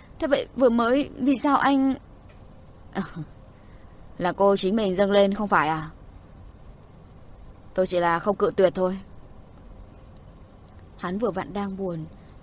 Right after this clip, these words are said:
chính là cô tự mình dâng lên cửa làm cho hắn giải sầu. Như là tâm tình của hắn một chút không khá lên được. Màn vênh lên, Nghiêm Quân Dịch cảm thấy tâm tình mình không tốt,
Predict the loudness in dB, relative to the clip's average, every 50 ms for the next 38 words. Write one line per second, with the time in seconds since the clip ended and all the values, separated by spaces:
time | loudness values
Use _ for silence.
0 | -20 -16 -6 -2 2 2 2 2 2 0 0 2 2 2 0 -4 -8 -2 0 0
1 | 2 2 0 -2 -2 -2 -4 -4 -2 -2 -2 0 0 0 -2 -2 -2 -2 0 0
2 | 0 0 0 0 0 -2 -2 -4 -4 -4 -4 -4 -4 -4 -4 -6 -6 -6 -6 -6
3 | -6 -6 -8 -12 -14 -18 -20 -20 -20 -20 -20 -20 -20 -20 -20 -20 -8 -4 0 0
4 | 2 2 2 0 0 0 -2 -2 -2 -2 -4 -2 0 0 0 0 -2 -2 -4 -4
5 | -6 -6 -6 -4 -4 -4 -4 -6 -6 -6 -4 -4 -2 -2 -2 -2 -2 -4 -6 -12
6 | -20 -20 -20 -20 -20 -20 -20 -20 -20 -20 -20 -20 -20 -20 -20 -20 -20 -20 -20 -20
7 | -20 -20 -10 -4 -2 0 0 0 -2 -2 -2 -2 -2 -2 -4 -4 -4 -4 -4 -4
8 | -6 -10 -14 -18 -20 -20 -20 -20 -18 -2 0 2 2 4 2 2 2 0 -2 -2
9 | -6 -6 -6 -6 -6 -6 -6 -6 -4 -2 -2 0 0 0 -2 -2 -2 -2 -4 -4
10 | -4 -4 -4 -2 -2 0 -2 -2